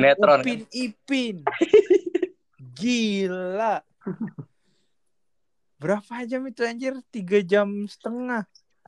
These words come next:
Speaker 2: Wow.
Speaker 1: Coba deh. Tonton.
Speaker 2: Anjir.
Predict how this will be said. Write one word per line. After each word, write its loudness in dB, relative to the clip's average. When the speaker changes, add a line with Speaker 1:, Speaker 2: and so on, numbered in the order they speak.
Speaker 2:
Wow. 2
Speaker 1:
Coba 4
deh. 4
Tonton. 2
Speaker 2:
Anjir. -8